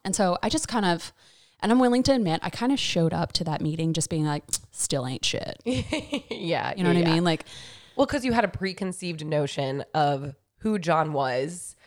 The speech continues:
Speaker 1: Yeah.
Speaker 2: And going into that, just, like, expecting someone to be a certain way. Like, you, and
Speaker 1: Yeah.
Speaker 2: again, like, why would you invest your energy into someone that you didn't think was necessarily gonna last?
Speaker 1: Yeah.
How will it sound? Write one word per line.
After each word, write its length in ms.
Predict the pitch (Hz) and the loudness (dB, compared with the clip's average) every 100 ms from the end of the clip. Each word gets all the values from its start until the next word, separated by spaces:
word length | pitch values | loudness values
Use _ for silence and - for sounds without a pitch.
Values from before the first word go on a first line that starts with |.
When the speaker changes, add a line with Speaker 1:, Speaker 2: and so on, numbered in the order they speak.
| - | -6
Speaker 1:
Yeah. 200 | 160 143 | -4 -2
Speaker 2:
And 340 | 175 165 156 - | 0 -2 -4 2
going 300 | 180 165 156 | 2 2 -2
into 240 | 156 165 | -6 -2
that, 340 | 147 120 131 | 0 0 -2
just, 140 | 165 - | -4 -6
like, 120 | - | -6
expecting 640 | 156 - - 170 - 160 | -8 -10 -4 -4 -4 -8
someone 720 | 160 - 139 113 113 135 151 - | -6 -2 -2 0 0 -2 -4 -8
to 120 | - | -8
be 260 | 165 165 156 | -6 -4 -4
a 40 | |
certain 380 | - 156 147 156 | -2 -4 -2 -2
way. 420 | 135 131 139 165 - | 0 2 0 -2 -4
Like, 180 | 202 - | -4 -4
you, 200 | 226 - _ - | -8 -8 _ -4
and 120 | 226 | 0
Speaker 1:
Yeah. 60 | 247 | 2
Speaker 2:
again, 180 | 220 | 2
like, 180 | 175 165 | 2 0
why 140 | 165 160 | 2 2
would 120 | 160 | 0
you 120 | 175 | -2
invest 480 | 151 160 156 - - | -2 0 -2 -6 -4
your 260 | 156 147 - | -2 0 -2
energy 320 | 160 156 151 | -2 -4 -4
into 140 | 135 147 | -8 -8
someone 260 | 139 135 | -6 -6
that 80 | 131 | -6
you 80 | 151 | -6
didn't 220 | 139 131 | -8 -8
think 160 | 147 139 | -8 -10
was 100 | 143 | -10
necessarily 400 | - - - 208 | -10 -8 -8 -8
gonna 180 | - | -10
last? 580 | 139 82 - - - - | -8 -8 -8 -10 -16 -12
Speaker 1:
Yeah. 340 | 180 - - | -6 -6 -6